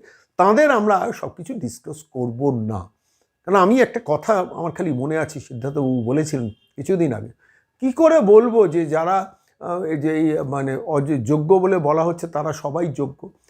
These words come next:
তার নিশ্চয়তা আমি দেবো কী করে?" অর্থাৎ ব্যাপারটাকে গুলিয়ে দাও, আর গুলিয়ে দিলে সুপ্রিম কোর্ট তো তখন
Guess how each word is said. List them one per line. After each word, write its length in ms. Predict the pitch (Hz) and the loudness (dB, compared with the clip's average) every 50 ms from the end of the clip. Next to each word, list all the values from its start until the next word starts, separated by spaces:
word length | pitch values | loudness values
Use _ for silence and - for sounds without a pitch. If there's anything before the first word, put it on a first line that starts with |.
| _ _ _ - | _ _ _ 6
তার 220 | 180 202 220 226 | 8 8 8 8
নিশ্চয়তা 480 | 226 233 226 226 - - 220 214 202 226 | 6 2 -2 -2 -2 -2 -2 0 0 -2
আমি 120 | 208 196 | -2 -2
দেবো 340 | 156 123 147 156 156 151 135 | -2 -2 -2 -2 -2 -2 -4
কী 160 | - 113 113 | -4 -8 -12
করে?" 180 | 92 - - 131 | -12 -12 -14 -14
অর্থাৎ 220 | 151 - - 220 | -10 -4 -2 0
ব্যাপারটাকে 440 | 165 165 170 180 220 226 247 240 233 | 2 2 2 2 2 -2 -2 -4 -2
গুলিয়ে 480 | 151 120 135 160 170 156 156 143 117 92 | -4 -2 0 0 2 2 2 0 0 -2
দাও, 160 | 78 - - _ _ _ _ _ _ - | -6 -14 -18 _ _ _ _ _ _ -8
আর 120 | 151 143 | -4 -4
গুলিয়ে 420 | 131 127 147 202 262 294 302 294 285 | -2 0 2 4 6 6 6 4 4
দিলে 280 | 220 220 196 185 170 | 2 0 0 0 0
সুপ্রিম 400 | 160 - 160 143 - - 170 151 | -2 -2 -6 -8 -6 -6 -8 -6
কোর্ট 200 | - 156 147 147 | -6 -10 -10 -12
তো 60 | - 117 | -14 -16
তখন 360 | - 127 - - 139 135 | -14 -14 -14 -10 -10 -10